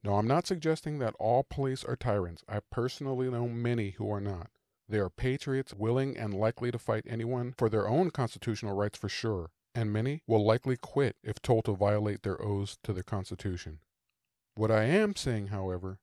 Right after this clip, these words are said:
is that the function of policing is universally required to be used as a tool of tyranny by a government who wants to be tyrannical.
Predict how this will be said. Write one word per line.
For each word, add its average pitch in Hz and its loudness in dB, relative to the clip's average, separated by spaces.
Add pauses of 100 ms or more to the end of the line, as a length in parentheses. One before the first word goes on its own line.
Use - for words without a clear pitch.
is 117 0
that 117 2
the 101 0
function 147 -4
of - -4
policing 120 -2
is 98 -6
universally 120 0
required 110 0
to 110 -4
be 104 -2
used 101 0
as 107 -4
a 101 0
tool 110 -2
of - -10
tyranny 95 -2 (340)
by 104 2
a 95 2
government 104 0
who 110 -2
wants 101 -4
to 107 -6
be 98 -2
tyrannical. 90 -4